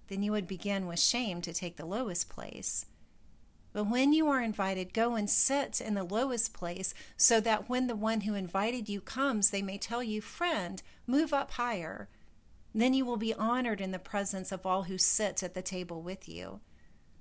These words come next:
For everyone who exalts themselves will be humbled, and whoever humbles themselves will be exalted." He also said to the one who had invited him,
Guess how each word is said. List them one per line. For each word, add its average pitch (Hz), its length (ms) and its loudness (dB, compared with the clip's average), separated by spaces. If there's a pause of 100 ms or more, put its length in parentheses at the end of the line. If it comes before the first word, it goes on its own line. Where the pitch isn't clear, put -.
(340)
For - 180 -4
everyone 247 580 0
who 202 160 -2
exalts 190 680 0
themselves 170 680 0
will 170 80 -6
be 170 160 -10
humbled, 170 600 -6 (680)
and 202 140 4
whoever 202 400 2
humbles 233 520 0
themselves 165 640 -2
will 175 100 -4
be 170 180 -6
exalted." 175 760 -6 (1400)
He 214 160 4
also 208 320 6
said 208 320 6
to 202 100 -2
the 180 100 -6
one 180 260 -4
who 190 120 -6
had 180 220 -4
invited 180 520 -4
him, 170 280 -6